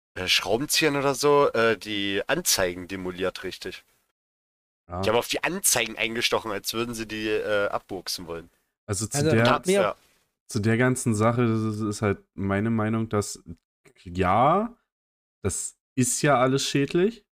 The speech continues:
Speaker 2: das ist ja auch
Speaker 1: Ach so,
Speaker 2: klar.
Speaker 1: und die
Speaker 2: Und, und, und
Speaker 1: Aktivisten haben
Speaker 2: irgendwann
Speaker 1: sich dann mit, äh, äh, mit, äh, Sekundenkleber an die Wand
Speaker 2: Ja.
Speaker 1: geklebt.
Speaker 2: Und irgendwann sollte da auch ein Ausstieg kommen, ja.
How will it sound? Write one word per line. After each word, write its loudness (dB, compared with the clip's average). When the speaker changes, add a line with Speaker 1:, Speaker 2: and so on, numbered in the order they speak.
Speaker 2:
das -2
ist 2
ja 2
auch -4
Speaker 1:
Ach 2
so, 6
Speaker 2:
klar. 6
Speaker 1:
und 2
die 4
Speaker 2:
Und, 4
und, -
und 4
Speaker 1:
Aktivisten 4
haben 6
Speaker 2:
irgendwann -2
Speaker 1:
sich -2
dann 0
mit, 0
äh, 4
äh, 2
mit, 0
äh, 4
Sekundenkleber 2
an -2
die -2
Wand 2
Speaker 2:
Ja. 0
Speaker 1:
geklebt. -6
Speaker 2:
Und 0
irgendwann 4
sollte 4
da 4
auch 0
ein -2
Ausstieg -2
kommen, 0
ja. 0